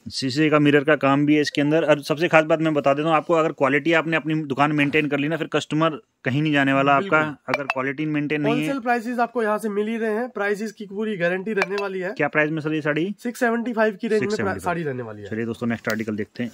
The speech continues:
Speaker 1: अभी
Speaker 2: अब आजकल क्या होने लग गया, normally लोग, लोग बाग क्या है, हैवी रेंज की साड़ी क्या प्रिंट में दिखाते नहीं है, वो सिर्फ सस्ता माल दिखाते हैं। सस्ता माल दिखाकर कस्टमर को अट्रैक्ट करते हैं अपनी दुकान पर।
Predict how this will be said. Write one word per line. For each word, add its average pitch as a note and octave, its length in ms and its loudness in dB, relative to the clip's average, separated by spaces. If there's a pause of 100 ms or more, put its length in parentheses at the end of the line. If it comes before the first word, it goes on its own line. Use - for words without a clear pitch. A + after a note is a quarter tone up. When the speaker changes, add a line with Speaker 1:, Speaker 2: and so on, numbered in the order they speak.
Speaker 1:
अभी A#2 200 -4
Speaker 2:
अब G#3 60 0
आजकल A3+ 340 -2
क्या B3+ 200 -2
होने A#3+ 240 2
लग A#3 140 -4
गया, A#3 120 -2
normally A3 480 -2
लोग, G#3+ 400 -2 (280)
लोग G#3+ 220 0
बाग A3+ 160 2
क्या A#3 160 -2
है, A3 240 -4 (180)
हैवी F#3+ 240 -2
रेंज A3+ 180 2
की A3+ 120 -6
साड़ी G3+ 340 0
क्या A3 160 0
प्रिंट G3+ 340 -2
में G#3+ 160 -2
दिखाते F3+ 360 -2
नहीं D#3+ 180 -2
है, A#2 260 -8 (260)
वो A3+ 320 2
सिर्फ A#3+ 220 -4
सस्ता A3+ 360 0
माल A3 220 4
दिखाते F3+ 320 -2
हैं। A3+ 120 0
सस्ता G#3+ 320 -4
माल G#3 300 2 (260)
दिखाकर F#3 440 -2
कस्टमर G#3+ 460 -2
को A#3 100 -2
अट्रैक्ट G#3+ 380 0
करते F3+ 280 -4
हैं F#3+ 60 0
अपनी G#3 160 -6
दुकान D#3 320 -4
पर। B2 120 -8